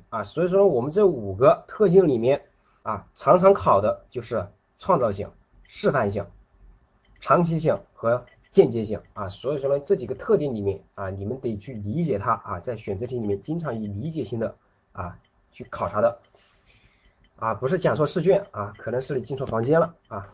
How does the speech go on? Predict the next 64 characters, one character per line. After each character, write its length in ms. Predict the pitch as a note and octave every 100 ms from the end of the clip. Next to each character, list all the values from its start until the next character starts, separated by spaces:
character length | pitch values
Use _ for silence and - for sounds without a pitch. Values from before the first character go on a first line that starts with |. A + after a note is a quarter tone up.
| - -
这 120 | C3+
个 140 | C3+
我 100 | B2
们 140 | A#2 C#3+
这 100 | F3+
里 100 | C#3+
是 100 | D#3+
小 300 | - A#2 F2+
学 160 | G2
的 100 | C3
啊， 200 | - G2 F#2+
中 180 | E3+ G3+
学 160 | D3
的 80 | B2+
呢， 100 | B2
你 220 | A#2+ G#2+
去 480 | G2 - C3 B2 A2
进 160 | G#2 C#3
入 80 |
到 100 | C3
另 120 | C#3 G#3
一 20 |
个 80 | G#2
房 160 | A2
间， 160 | G#2+ -
好 140 | -
吧？ 200 | G#2+ B2 _ _ _ _ _ _ _ _ - - - _ _ - - - - -
好， 120 | A#2+
这 120 | D#3+
个 100 | D3+
是 120 | D3 C#3
选 160 | A#2
择 80 | G#2+
D 220 | A2 G3
项 160 | - A#2
啊， 120 | G2
示 180 | G2+ C3+
范 160 | C3 B2
性。 160 | C#3 - _ _ _ _ _
第 80 | A#2+
三 200 | D#3+ G3+
题 220 | D3+ G#2+ _ _
啊， 120 | B2
第 100 | B2
四 160 | - A3
题， 180 | C3 A2 _ _ _ - _ _ _
我 120 | - C3+
国 260 | D3 F3
小 300 | F#3+ D#3+ B2+
学 400 | A#2+ C3 C#3+ E3+ - _ _ _
现 280 | - G3 D#3+
行 180 | C3+ B2+
的 100 | B2
领 120 | C3
导 120 | D3+
体 180 | D3+ G#2
制 160 | G#2 G2+
啊， 180 | G#2+ A2
我 60 |
们 80 | A2+
说 120 | D3
中 340 | D3+ - G#3+ B3+
小 220 | G3 A#2
学 320 | G2+ A#2+ -